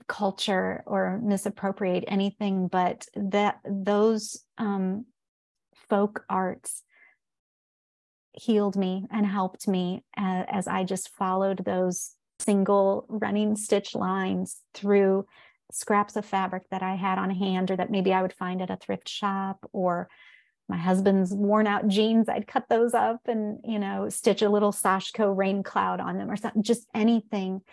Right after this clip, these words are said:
And as I did that, as I embodied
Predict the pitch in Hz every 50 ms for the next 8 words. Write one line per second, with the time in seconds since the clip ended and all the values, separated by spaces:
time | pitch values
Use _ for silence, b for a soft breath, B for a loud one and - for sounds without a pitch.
0 | B B B B B B B _ - 214 214 202 - - 220 214 220 247 269 262
1 | - - 208 226 226 208 190 220 220 208 196 190 185 - - 202 208 233 233 247
2 | 240 240 226 202 202 185 170 - 190 185 196 208 214 214 220 196 190 185 185 180
3 | 202